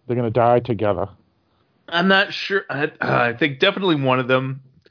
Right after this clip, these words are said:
Speaker 2: It's possible it could be both of them, but, uh, either.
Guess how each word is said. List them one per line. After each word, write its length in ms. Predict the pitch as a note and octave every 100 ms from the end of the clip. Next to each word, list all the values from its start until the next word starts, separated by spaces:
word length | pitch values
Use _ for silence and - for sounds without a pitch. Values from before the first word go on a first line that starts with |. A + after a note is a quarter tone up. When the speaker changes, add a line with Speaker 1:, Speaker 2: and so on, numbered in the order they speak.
| _ _ _ _ _
Speaker 2:
It's 160 | - G4
possible 520 | - F3 C#3 C3+ D3+
it 60 | D3
could 140 | D#3+
be 60 | D3+
both 260 | D#3+ F3
of 80 | E3+
them, 300 | F3+ F3+ D#3
but, 340 | C3 B2+ A#2+ - _ _ _ _ _ _ _ _ _ _ _ -
uh, 60 | - -
either. 520 | B3+ A3 A3+ D#3 C3+